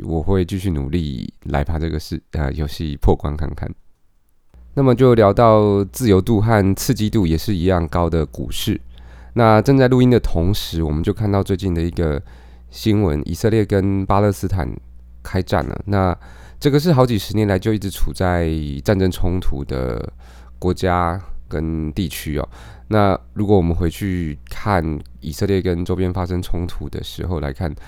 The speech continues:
呃，几乎都是以色列占上风比较多，因为基本上犹太人应该是一个非常团结的民族，所以他们跟几次跟，呃，外国发生的重大的冲突似乎都是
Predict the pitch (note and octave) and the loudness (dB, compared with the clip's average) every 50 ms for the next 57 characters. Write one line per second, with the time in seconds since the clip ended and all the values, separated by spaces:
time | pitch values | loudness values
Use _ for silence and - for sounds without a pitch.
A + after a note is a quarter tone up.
0 | - - - - - F#2 E2+ D#2 D#2 - F2+ G2 G#2 A2 G2+ G2+ G2 G2 - - | -18 -20 -20 -14 -6 -4 -2 -2 -2 -2 -4 -4 -2 -2 -2 -2 -2 -2 -4 -6
1 | - G2+ F#2 F2+ E2+ D#2+ D#2 - - - - - - - - - - - G2 D#2 | -6 -4 -4 -2 -2 -4 -6 -8 -14 -20 -20 -20 -20 -20 -20 -20 -12 -8 -8 -6
2 | - - G#2+ G2 F#2 G#2 F#2+ F2+ E2+ D#2+ C#2 A1 - - - G#2+ E2+ D#2 - - | -4 -2 -2 0 0 0 0 2 0 0 0 -2 -4 -2 0 0 2 2 0 -2
3 | E2 C#2+ C#2 D2+ C#2+ C#2 C2+ C#2+ F2 - - - - - D#2 - E2 D2 C#2+ - | -2 -4 -4 -4 -4 -4 -4 -8 -8 -6 -8 -8 -6 -6 -6 -4 -4 -4 -2 -4
4 | C#2+ C2 C2+ - - - - - - - - - - G2+ G#2+ G#2+ G2 - - - | -4 -4 -4 -6 -10 -14 -20 -20 -20 -20 -16 -10 -4 0 2 2 2 0 -2 -8
5 | - - - - - - - - - - C3 A#2+ G#2+ G#2 A2 G#2 F#2+ - - - | -18 -20 -20 -20 -20 -20 -20 -18 -8 -2 0 2 4 4 4 4 2 0 -4 -8
6 | - - G2 F#2 A2+ A#2 G2+ F#2+ F#2 F#2+ G2 G2+ G2+ G2+ G#2 A2 G#2+ G2+ G2 G2 | -2 0 2 4 6 6 6 6 4 4 4 4 4 2 2 2 0 2 2 2
7 | F2 D2 D2+ - G#2+ F#2+ F#2 E2+ - - - D2 D#2+ E2 - E2 D#2 D2+ D2 C#2+ | 2 2 0 0 0 0 0 0 -2 -2 -2 0 0 0 -2 -2 -2 -2 -2 -4
8 | C#2 C#2 D2 D2 - C#2+ - - - G#2 F#2 F2+ F#2+ F2+ F2 D#2 F2 E2+ F2+ F2 | -4 -4 -6 -6 -8 -8 -10 -4 -2 -2 -2 -2 -2 -4 -4 -4 -2 -4 -4 -4
9 | - - C#2 C2 - - F2+ E2 F#2+ E2+ E2 E2 E2 E2+ - - - - - - | -6 -8 -10 -10 -8 -10 -8 -4 -4 -2 -2 -2 -4 -6 -8 -12 -18 -20 -20 -20
10 | - - - - - D2 C2+ B1 B1 A#1+ - - G2 F#2+ F2 - - D2 C#2 C#2 | -20 -18 -10 -6 -4 -4 -2 -2 -4 -4 -4 -2 -2 -2 -2 -2 -4 -6 -4 -4
11 | - F2+ E2 E2+ - D2+ D2 D2 D2+ C#2 C2+ C2 - - - - - G#2+ E2+ D#2 | -2 -4 -4 -4 -4 -6 -6 -6 -4 -6 -6 -8 -10 -14 -18 -8 -4 -4 -4 -2
12 | E2+ D#2+ D#2 D2+ D2 - - - D2+ D2 D#2 D#2 - - - - - E2+ D#2 E2 | -4 -4 -4 -6 -6 -6 -6 -6 -4 -4 -6 -6 -8 -8 -8 -8 -6 -6 -6 -4
13 | D2+ C#2+ D2 D2 D2 - - D#2 C#2+ C#2 D2 - - | -6 -6 -6 -8 -8 -10 -8 -8 -8 -8 -8 -8 -10